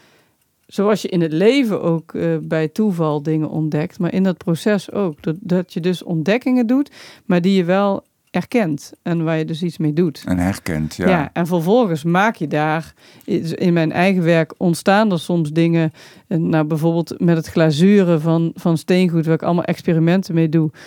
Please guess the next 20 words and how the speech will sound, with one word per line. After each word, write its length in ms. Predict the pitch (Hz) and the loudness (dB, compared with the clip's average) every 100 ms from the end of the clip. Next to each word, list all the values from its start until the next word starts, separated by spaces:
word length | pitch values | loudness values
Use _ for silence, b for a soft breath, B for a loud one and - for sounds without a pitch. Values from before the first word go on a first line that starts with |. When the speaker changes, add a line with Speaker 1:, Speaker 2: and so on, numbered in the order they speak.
| B B | B B
Speaker 1:
daar 140 | - - | -6 -2
ontstaan 500 | 180 - 202 208 196 | -2 0 2 2 2
door 140 | 156 | -2
foutjes, 840 | 139 190 180 226 - 311 - - - b b b b | 0 2 2 2 0 -2 -2 -16 -20 b b b b
ontstaan 560 | - 196 - 262 349 247 | -2 -2 0 2 4 4
daar 320 | 156 151 151 | 2 2 2
hele 280 | 170 226 196 | 2 4 4
mooie, 960 | 175 180 190 170 165 160 156 156 156 - | 2 2 4 4 2 2 0 -2 -4 -6
eh, 840 | - 160 156 160 156 156 156 156 | -4 -2 -2 -2 -2 -2 -2 -2
eh, 100 | 165 175 - 165 165 | -4 -6 -8 -6 -4
dingen 480 | 143 151 156 208 277 _ B B B B B B _ | 0 0 2 0 -2 _ B B B B B B _
die, 400 | - 143 185 180 | -8 -2 0 0
die 240 | - 175 202 | 0 2 2
ik 100 | 175 | 4
niet 180 | 233 233 | 4 6
bewust 320 | 226 240 240 | 4 4 2
zo 140 | 214 | 0
gedaan 360 | 190 165 151 147 | 0 2 0 0
heb. 240 | 147 143 - | -2 -6 -10
Maar 440 | - 175 202 196 | -2 2 2 2